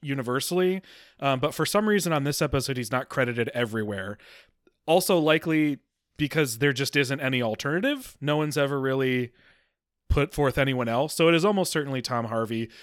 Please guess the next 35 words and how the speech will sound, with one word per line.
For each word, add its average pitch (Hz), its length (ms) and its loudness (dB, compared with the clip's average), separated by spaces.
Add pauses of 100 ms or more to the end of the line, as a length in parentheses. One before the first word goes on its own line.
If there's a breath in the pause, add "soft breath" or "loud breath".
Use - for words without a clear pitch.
(120 loud breath)
We 175 140 0
did 196 240 -2
talk 202 240 -2
about 165 240 0
him 139 120 -6
previously 160 640 0
because 147 280 -4
he 135 80 -4
voices 127 400 -2
plenty 131 320 -2
of 120 100 -6
characters 123 500 0
across 127 360 -2
this 127 160 -6
series, 127 440 -2 (380 soft breath)
um, 123 220 -2
as 135 120 0
part 147 220 -2
of 120 80 -6
the 120 140 -4 (120)
uncredited 180 800 0
voice 185 360 0
cast. - 560 -4 (400 soft breath)
Um, 127 320 0
and 151 120 -2
we 147 80 0
first - 460 -6
talked 135 260 0
about 127 220 2
him 123 100 -2
as 139 160 -8
the 131 80 -6
voice 123 300 -4
of 120 60 -10
Electro 117 800 0